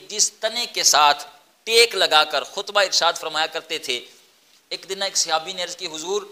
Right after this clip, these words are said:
आपके लिए सोना सा मिंबर ना बना दें?" "या रसूलल्लाह, अगर करम नवाजी फरमाएं तो इजाज़त दें, आपके लिए मिंबर ना सजा दिया जाए।"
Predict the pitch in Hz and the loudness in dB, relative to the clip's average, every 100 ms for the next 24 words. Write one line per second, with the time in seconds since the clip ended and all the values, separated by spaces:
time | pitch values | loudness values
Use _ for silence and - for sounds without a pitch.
0 | - _ - 170 - 185 190 170 196 202 | -20 _ -2 0 0 -8 -4 -4 -2 -2
1 | 180 170 180 196 214 214 185 165 151 - | -2 -4 -6 -6 -4 -6 -4 -4 -6 -14
2 | _ _ - - - - - _ _ 143 | _ _ -20 -20 -20 -20 -20 _ _ -4
3 | 175 170 175 190 202 190 180 170 185 196 | -2 0 -2 0 2 2 0 -4 -4 -2
4 | 185 160 170 202 175 165 165 175 175 160 | 0 2 0 -4 -6 -2 0 -2 -4 2
5 | 175 185 208 208 202 202 - 202 190 202 | 4 4 0 0 2 2 0 -4 -4 -6
6 | 202 233 247 - 220 208 208 190 175 147 | -4 -4 2 2 6 4 4 2 0 2
7 | 139 | 0